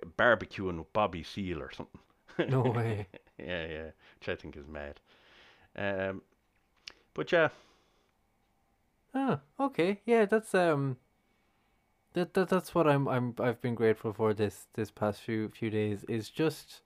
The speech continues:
Speaker 2: watching nice things that make you think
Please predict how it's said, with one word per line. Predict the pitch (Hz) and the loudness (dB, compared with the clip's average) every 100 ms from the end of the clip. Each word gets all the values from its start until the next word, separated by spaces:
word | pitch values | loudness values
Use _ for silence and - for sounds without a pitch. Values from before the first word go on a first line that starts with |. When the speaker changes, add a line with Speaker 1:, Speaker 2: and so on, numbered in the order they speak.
| _ _ _ _ _ _ _ _ _ _ _ | _ _ _ _ _ _ _ _ _ _ _
Speaker 2:
watching | 113 107 - 135 120 | 4 4 2 0 2
nice | 110 110 | 0 -2
things | - 127 147 127 | -2 -2 0 -2
that | 113 | -2
make | 120 - | -4 -4
you | 110 | -6
think | - 117 110 - | -2 -2 -2 -8